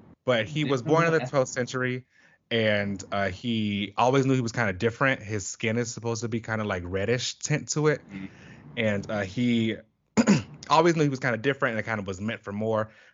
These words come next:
Speaker 1: But, uh, while he was during the twelfth century, he was a crusader. Um, and, you know, we all got checkered past. <laughs> And we know the Crusades were about this, like, very, this holy war all throughout Europe. And, uh, he was a part of that, kinda following someone else's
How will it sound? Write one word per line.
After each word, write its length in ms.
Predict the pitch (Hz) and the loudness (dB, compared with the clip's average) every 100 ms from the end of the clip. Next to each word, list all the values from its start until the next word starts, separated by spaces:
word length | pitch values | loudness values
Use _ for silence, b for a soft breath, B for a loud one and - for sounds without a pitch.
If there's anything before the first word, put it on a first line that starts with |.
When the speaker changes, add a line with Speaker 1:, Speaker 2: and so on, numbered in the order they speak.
| _ | _
Speaker 1:
But, 180 | 110 104 | -2 0
uh, 100 | 98 | 0
while 240 | 98 113 | 0 0
he 180 | 101 113 | -2 -4
was 400 | 104 98 92 - - | -2 -2 -4 -8 -8
during 300 | 117 110 101 | -2 -2 -2
the 80 | 95 | -6
twelfth 240 | - 98 | -6 -4
century, 360 | 135 123 120 110 | -4 -4 -2 -4
he 200 | 98 104 | -2 -2
was 200 | 95 90 | 0 -2
a 60 | |
crusader. 600 | 87 95 90 92 78 78 _ - | -4 -6 -2 -2 -4 -10 _ -10
Um, 360 | 85 82 85 87 | -8 -8 -10 -12
and, 360 | 90 87 85 82 | -8 -4 -4 -4
you 80 | 90 | -6
know, 220 | 82 80 - | -6 -8 -8
we 140 | 107 | -2
all 220 | 107 95 92 | 2 2 2
got 320 | 87 80 - _ _ _ _ - | 0 0 -4 _ _ _ _ -12
checkered 380 | - 92 92 - | -6 -4 -4 -4
past. 460 | 95 101 - - 143 185 | -2 -2 -2 -4 2 4
<laughs> 160 | 151 - | 4 2
And 380 | 110 101 95 - B B B | 0 0 -2 -8 B B B
we 160 | 101 110 | -2 2
know 160 | 104 | 2
the 120 | 98 | 0
Crusades 640 | 98 110 104 113 107 101 90 | -4 -6 -2 0 0 0 -4
were 340 | 92 92 90 | -2 0 0
about 340 | 87 87 90 87 | -2 -4 -4 -4
this, 180 | 90 92 | -8 -6
like, 280 | 82 80 - | -6 -8 -6
very, 540 | 92 90 90 85 80 B B | -2 -2 -2 -4 -8 B B
this 120 | 92 | -6
holy 280 | - 120 117 | 2 4 4
war 380 | 113 110 104 104 | 4 4 4 2
all 140 | 92 | -2
throughout 320 | 92 92 85 | -4 -6 -6
Europe. 400 | 87 101 98 95 - b b b | -4 0 0 0 -6 b b b
And, 260 | 104 92 87 | -4 -4 -4
uh, 80 | 82 | -6
he 160 | 95 | -6
was 140 | 95 90 | -6 -6
a 40 | |
part 200 | - 87 | -6 -4
of 80 | 87 | 0
that, 220 | 98 92 | -2 -2
kinda 200 | 92 87 | -8 -6
following 380 | - 92 90 85 | -2 0 0 -4
someone 300 | - 87 87 | -6 -4 -2
else's 600 | 82 - 85 82 - | -4 -4 -4 -4 -6